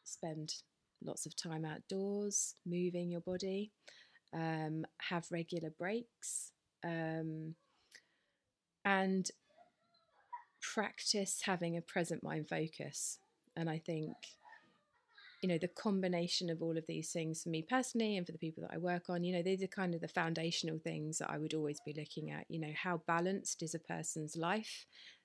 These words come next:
How much of their time are they spending on themselves as well as other people and their work? How, um, how okay are they with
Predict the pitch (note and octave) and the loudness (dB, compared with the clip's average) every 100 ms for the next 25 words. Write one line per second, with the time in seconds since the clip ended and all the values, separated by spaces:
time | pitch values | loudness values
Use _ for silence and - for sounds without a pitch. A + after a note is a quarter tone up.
0 | _ E3 E3 - F3 D#3+ D#3+ - E3 D#3 | _ 0 0 2 0 -2 -6 -4 -2 -2
1 | D3+ D#3 - E3 D3+ D#3 D#3 D3+ C#3+ D#3 | -2 -2 -2 -2 -2 -2 -2 -4 -4 -4
2 | D3 D#3 G3 F#3+ F3+ D#3 - F#3+ F#3+ F#3 | -4 -2 2 2 2 0 -2 2 2 2
3 | F3+ F#3 F#3+ F3+ F3+ E3 D#3 D3+ E3+ F#3+ | 0 -2 -2 -2 -2 -4 -4 -2 0 0
4 | - - - - - - - _ - - | 0 -8 -20 -20 -20 -20 -20 _ -6 0
5 | D#3+ D#3 D3+ D3+ - D#3+ D#3 D3+ D#3 D#3 | 2 2 2 0 -2 -4 -4 -4 -4 -6
6 | E3 _ _ _ - _ _ _ _ _ | -8 _ _ _ -20 _ _ _ _ _
7 | _ _ _ _ - F#3+ E3+ E3 E3 - | _ _ _ _ -2 4 6 6 4 2
8 | G3+ G3+ G#3 - F#3+ F#3+ F#3+ G3 F#3+ E3+ | 4 4 4 2 2 2 2 2 2 2
9 | D#3+ | 0